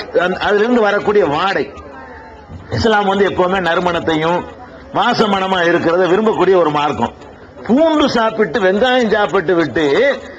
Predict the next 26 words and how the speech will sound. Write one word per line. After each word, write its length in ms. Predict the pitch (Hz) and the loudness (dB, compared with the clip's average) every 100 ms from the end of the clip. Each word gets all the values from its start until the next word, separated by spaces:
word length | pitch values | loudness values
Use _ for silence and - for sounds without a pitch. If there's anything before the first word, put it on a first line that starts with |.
| - | -8
அந்த 240 | 170 202 175 | -4 -2 0
வாடை 420 | 170 226 262 254 | 0 0 0 0
போற 300 | 214 233 226 | 0 2 2
வரைக்கும் 300 | 240 247 208 | 2 2 2
பள்ளிவாசலுக்கு 560 | 220 254 240 226 208 | 2 2 2 2 2
வராதேங்கிறாங்க 640 | 202 202 214 208 208 202 175 | 2 2 0 0 0 0 0
ரசூல் 260 | 165 185 | 0 0
ஸல்லல்லாஹு 240 | 175 175 151 | 0 0 0
அலைஹி 40 | |
வஸல்லம். 200 | 139 113 - - - - - | -2 -4 -8 -20 -20 -14 -2
பூண்டு 300 | 262 302 262 | 2 2 2
வந்து 200 | 254 254 | 2 2
கெடுதி 340 | 196 208 262 | 0 2 2
செய்யற 260 | 226 233 226 | 2 2 2
சாமான் 320 | 208 202 208 | 0 0 0
கிடையாது, 280 | 196 190 175 | 0 0 0
நல்ல, 260 | 202 233 202 | 0 0 0
நல்ல 260 | 196 240 | 0 0
பொருள், 360 | 180 202 170 113 | 2 2 2 0
உடம்புக்கு 360 | 147 208 214 196 | 0 0 0 0
நல்ல 520 | 185 196 196 185 160 - - | 0 2 2 2 0 -6 -8
நோயை 540 | 147 208 233 214 196 202 | -2 2 2 2 2 2
எதிர்க்கக்கூடிய 500 | 220 220 190 190 185 | 2 2 4 4 4
ஒரு 200 | 170 160 | 2 2
பொருள் 320 | 180 214 233 | 2 2 2
பூண்டுங்கிறது. 600 | 277 269 226 190 143 | 2 2 2 2 0